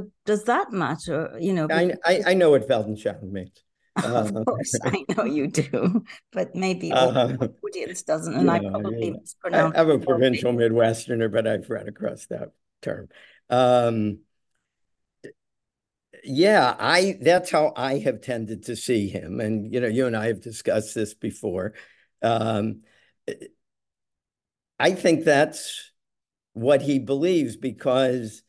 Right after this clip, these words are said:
Speaker 2: um, his reactions are often well beyond, um, what would seem to be n-, needed for a calculated response. I think he, something he feels in his gut.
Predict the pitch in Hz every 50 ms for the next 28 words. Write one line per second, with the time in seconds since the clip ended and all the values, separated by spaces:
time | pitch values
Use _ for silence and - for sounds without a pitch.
0 | _ _ _ _ _ _ _ - 131 127 123 123 123 123 117 123 120 110 - -
1 | _ _ _ _ _ _ _ _ _ _ _ _ - - 147 160 151 127 - 110
2 | 139 147 143 147 143 156 170 175 170 - - - 147 127 135 131 110 - - _
3 | _ _ _ _ _ _ - 131 139 143 156 170 165 165 - 156 139 131 127 127
4 | 135 151 147 156 165 156 131 104 143 139 135 131 135 127 127 135 131 123 123 120
5 | 113 113 113 113 _ _ _ _ _ _ - 117 117 117 113 117 117 120 120 120
6 | 117 113 113 110 113 - _ _ _ _ _ _ _ _ _ _ _ _ _ _
7 | _ _ _ _ - 131 127 147 147 139 139 139 127 104 - - 165 156 147 139
8 | 113 127 104 131 127 120 120 117 117 - _ _ _ _ _ _ _ _ _ _
9 | _ - 139 139 147 139 135 135 151 156 143 135 135 120 120 101 - - - 131
10 | 117 120 113 - - - 156 139 135 127 - - 120 110 107 107 92 95 98 107
11 | - 107 110 110 - - - - 107 98 95 82 90 - - - - - - -
12 | 101 131 147 143 - - 175 165 165 - 180 165 160 - - - _ - - 170
13 | 151 151 156 - 160 147 151 151 135 - - - 165 143 127 107 - - 113 117
14 | 120 123 110 104 104 - 147 131 113 - - -